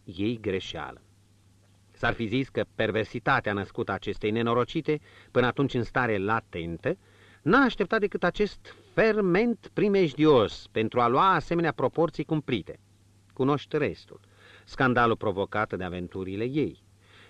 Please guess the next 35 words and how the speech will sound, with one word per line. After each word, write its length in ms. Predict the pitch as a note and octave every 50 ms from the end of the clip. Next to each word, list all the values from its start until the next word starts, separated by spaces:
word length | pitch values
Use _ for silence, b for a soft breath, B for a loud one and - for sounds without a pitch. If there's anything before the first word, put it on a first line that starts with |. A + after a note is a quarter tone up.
| b b
După 220 | G#2+ G#2 - C3+
doi 300 | B2+ C#3 G3+ A#3 A#3 G3+
ani 200 | F3 F3 F3+ D#3+
de 80 | C3 A2+
căsătorie, 580 | - A2+ G#2 - B2 - F3+ F#3+ A3 A3+ G#3+
David, 420 | F3+ A#2 A2 B2 C#3+ E3 E3+ F3+ -
care 220 | - G#2+ G2+ G2
era 260 | G2 G2 G2+ F#2+ F#2 - _
tot 200 | - F3+ G3 -
atât 280 | C#3+ A#2+ - - B2 A#2
de 80 | A2+
încrezător 720 | A2 G#2+ G#2 - - A2+ A#2+ G#2+ B2 B2 - C#3 C3 A2 F#2+
pe 120 | - F#2
cât 180 | F2 - - E2+
de 80 | G2+
îndrăgostit, 640 | G2+ G#2+ G#2+ A#2+ C3 D#3 F3+ E3+ - - A#3 A#3+ - _ _ _ _ _ _ _ -
află 400 | - C3+ D#3+ - - G#3 A#3 A#3+ - - _
toate 300 | - D3 E3 E3 - D3
aceste 500 | C3+ - - B2+ B2+ B2 - - A#2 - _
ticăloșii. 880 | _ A#2 G#2+ - - A2 G2+ G2 G2 G2 F2+ - - - - B1+ - - _ _ _ b b b b b b b b b
Ca 140 | - F#2+ G2+
de 80 | B2
un 200 | C3+ D3+ E3+ F3 -
trăznet 640 | - F3 E3+ G3+ A3+ A#3 G#3 F3+ F#3 G3+ G3+ - -
fu 280 | - - F#3+ G3+ F3+ - - _
trezit 560 | - C3+ D#3+ G3+ G3 E3+ D#3+ F3 D3 A2 -
din 240 | - E2+ F#2 A2 A2+
încrederea 600 | A2+ A#2+ A#2 - - A#2 A#2 C#3 B2+ B2 A#2 A2+
sa 180 | G#2+ - A2+ G#2
oarbă 460 | F#2+ G2+ A#2+ D3+ D#3+ D#3+ D3+ D3 D3+
și 220 | C3+ - - C3+
totală. 600 | B2+ - - A#2 - - - F2+ F2 D2+ C2+ - - _ _ _ _ _ b b b b b b b
Se 240 | - - - A2 G#2+
spunea 800 | - - - - - G2+ G#2+ A2+ A2 A2 A2+ B2+ C#3 C#3+ D3+ D3+
că 120 | - -